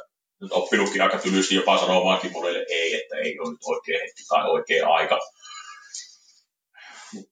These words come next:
haasteita, mitkä nyt on semmosia suurimpia, että kyllä nyt tietyllä tavalla varmasti se niinku alan ymmärrys kuitenkin ite tulee täysin työturvallisuus- ja paloturvallisuusalan ulkopuolelta. Että siinä on ollut varmaan suurimmat haasteet, että pyrit, niin kuin,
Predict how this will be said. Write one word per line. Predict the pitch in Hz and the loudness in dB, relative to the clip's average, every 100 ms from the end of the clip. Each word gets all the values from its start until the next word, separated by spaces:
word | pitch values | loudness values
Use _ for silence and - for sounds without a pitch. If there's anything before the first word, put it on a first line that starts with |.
| - | -8
haasteita, | - 104 208 202 101 101 | 2 4 4 2 -2 -2
mitkä | 98 95 98 | -4 -4 -4
nyt | 98 | -4
on | 101 | -4
semmosia | 101 101 98 110 | -2 -2 0 0
suurimpia, | - 117 117 107 98 107 101 | 0 0 0 0 0 0 0
että | - | 0
kyllä | - 151 | 2 2
nyt | - | 2
tietyllä | 156 147 151 143 | 2 4 4 2
tavalla | 139 131 | 2 4
varmasti | 131 135 - - | 4 2 0 -4
se | - | -4
niinku | 113 117 | -6 0
alan | 120 117 113 - | 4 4 4 0
ymmärrys | 113 107 104 104 - | -2 2 2 2 -2
kuitenkin | 98 95 95 - | -4 -4 -6 -8
ite | - 95 92 - _ | 0 0 0 -8 _
tulee | 98 98 98 95 | -2 2 2 2
täysin | 95 90 - 87 - - - - - _ _ _ - - - - | 2 2 2 -6 -14 -20 -20 -20 -20 _ _ _ -20 -18 -16 -10
työturvallisuus- | - 87 - - 87 85 87 - | -4 -2 -2 -4 -6 -6 -8 -4
ja | - | 0
paloturvallisuusalan | 90 87 90 87 87 90 87 95 - | 2 2 0 -2 -4 -6 -4 -4 -4
ulkopuolelta. | 95 92 - - - - - | -4 0 -2 0 0 0 -2
Että | - - | -8 -4
siinä | 95 110 | 0 2
on | 131 | 2
ollut | 120 | 4
varmaan | 113 110 104 107 | 4 2 0 -2
suurimmat | - 107 101 98 101 | 0 0 2 2 4
haasteet, | 98 98 98 90 | 4 4 0 -4
että | - 98 | -6 -10
pyrit, | 98 95 - | -4 -2 -2
niin | - | -6
kuin, | 196 | -8